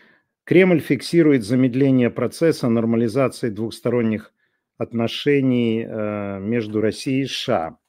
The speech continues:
говорит Песков. «Что за чертовщина то-, только что произошло?» Этот доклад подтверждает информацию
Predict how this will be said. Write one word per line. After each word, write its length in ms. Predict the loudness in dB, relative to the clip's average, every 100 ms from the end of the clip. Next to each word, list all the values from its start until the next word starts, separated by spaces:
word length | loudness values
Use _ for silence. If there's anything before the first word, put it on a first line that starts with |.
| _
говорит 400 | -2 0 0 -2
Песков. 440 | -6 -8 -6 -8 -8
«Что 460 | -14 -16 0 2 2
за 160 | 0
чертовщина 800 | -2 -4 -2 -6 -6 -4 -2 -2 -4
то-, 220 | -6 -8 _ _ _ _ _
только 300 | 0 2 2
что 280 | -2 2 0
произошло?» 800 | 2 2 2 0 0 -2 -2 0
Этот 240 | 0 0 0
доклад 380 | 0 0 -2 -2
подтверждает 640 | -4 -4 -2 0 0 -2
информацию 840 | -4 -4 -2 -2 -2 0 2 0